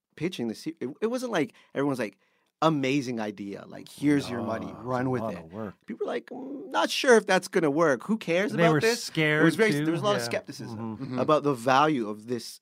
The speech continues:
Speaker 1: of telling this history. So what that did is it presented an opportunity. 'Cause imagine if that's the same conversation that's happening with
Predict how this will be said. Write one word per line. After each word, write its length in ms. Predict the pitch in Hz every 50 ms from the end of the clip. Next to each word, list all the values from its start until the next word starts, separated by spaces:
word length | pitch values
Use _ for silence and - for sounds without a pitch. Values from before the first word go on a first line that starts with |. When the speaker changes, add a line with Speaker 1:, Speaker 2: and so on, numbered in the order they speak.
| _ -
Speaker 1:
of 200 | 117 117 117 110 - -
telling 320 | - 135 127 127 127 117
this 160 | 117 120 117
history. 440 | - 143 156 - - - - - - _ _ _ _ _ _ _ _
So 480 | - - - 170 160 156 147 - - _ _ _ -
what 180 | 127 131 131 127
that 240 | 139 131 131 120
did 240 | 117 151 165 175 165 143
is 180 | 131 113 110
it 160 | 123 123 -
presented 440 | - 127 127 107 120 127 131 131 120
an 80 | 117 107 -
opportunity. 680 | 110 110 - 117 - - - 131 139 131 113 - - -
'Cause 240 | - 139 123 123
imagine 520 | 135 - 127 127 135 135 147 143 143 147 135
if 140 | 123 117 - _ _ _ _ _ _ _ _ _ _ _ -
that's 260 | - 123 147 175 202 -
the 60 | 208
same 220 | 185 - 175 170 156
conversation 560 | - 156 143 131 120 - 139 143 139 - 131
that's 140 | 117 113 -
happening 480 | - 120 117 120 117 - 123 117 110 110
with 200 | 110 107 104 _